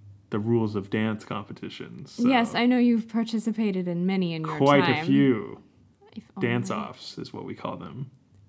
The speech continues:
Speaker 1: In the know.
Speaker 2: Oh, of course. Being out of the know, I referred to it as a competition.
Speaker 1: Ugh.
Speaker 2: I've just embarrassed myself more,
Speaker 1: Seriously.
Speaker 2: I'm sure.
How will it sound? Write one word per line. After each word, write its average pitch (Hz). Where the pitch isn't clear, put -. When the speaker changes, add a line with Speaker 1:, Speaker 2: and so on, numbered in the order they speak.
Speaker 1:
In 131
the 110
know. -
Speaker 2:
Oh, 240
of 214
course. 202
Being 247
out 233
of 214
the 196
know, 180
I 196
referred 196
to 190
it 175
as 165
a 160
competition. -
Speaker 1:
Ugh. 151
Speaker 2:
I've 196
just 196
embarrassed 180
myself 180
more, 190
Speaker 1:
Seriously. 117
Speaker 2:
I'm 196
sure. 202